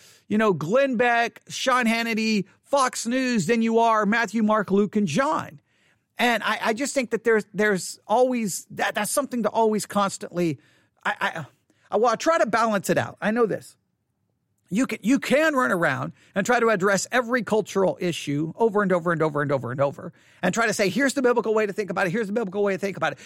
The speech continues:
Typically, you're gonna get pushback, and Christians are gonna just fight you and fight you and fight you and fight you. So I've kind of learned that's just, at times, that can just become a exercise in futility.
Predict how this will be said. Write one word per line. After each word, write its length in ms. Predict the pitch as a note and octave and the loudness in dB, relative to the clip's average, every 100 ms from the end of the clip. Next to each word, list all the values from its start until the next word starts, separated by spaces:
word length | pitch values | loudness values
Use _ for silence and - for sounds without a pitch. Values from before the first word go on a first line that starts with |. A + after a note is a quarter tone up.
| - | -2
Typically, 440 | D#4+ E4+ D#4+ C4 | 0 2 2 0
you're 120 | A3+ | 0
gonna 140 | A3 G#3+ | 0 0
get 160 | F#3 | -2
pushback, 480 | - G#3 - D3 D#3 | -2 -4 -2 -4 -4
and 100 | C#3 | -6
Christians 400 | D#3 G3+ F#3 E3 | -4 -4 -2 -4
are 40 | E3 | -2
gonna 180 | D#3+ | -4
just 320 | D3 D#3+ - - _ | -4 -6 -6 -12 _
fight 340 | - G3+ G3+ | -4 -2 0
you 160 | F#3 F3+ | 0 0
and 100 | D3 | 0
fight 260 | - E3+ - | 0 -2 -2
you 140 | D#3 | -6
and 80 | C3+ | -4
fight 240 | D#3 D#3 | -2 -2
you 80 | C#3 | -4
and 100 | B2+ | -6
fight 220 | D3 C#3+ | -4 -4
you. 100 | D3 - _ | -8 -14 _
So 160 | - A#3 | -2 0
I've 100 | G#3+ | 0
kind 240 | C4 D#4 | 0 2
of 140 | C#4+ G3+ | 0 0
learned 440 | A#3+ A#3+ A#3 G3+ - _ - | 0 0 0 -6 -12 _ -2
that's 300 | A3+ - - | 0 0 -2
just, 380 | A#3 G3+ - - _ _ | -2 -2 -4 -12 _ _
at 140 | F#3+ | -4
times, 360 | - B3 B3+ F#3+ | -2 -2 -2 0
that 180 | G3+ - | -2 -2
can 100 | G#3+ | -4
just 180 | G#3 G3+ | -4 -4
become 300 | F#3+ G#3 F3+ | -2 0 0
a 200 | C#3 B2+ _ | 0 -4 _
exercise 560 | - A3 A3 - G3+ F3 | -6 -4 -4 0 0 0
in 80 | F3 | -4
futility. 640 | F3 - G#3+ D3+ - - | -10 -4 -4 -4 -8 -14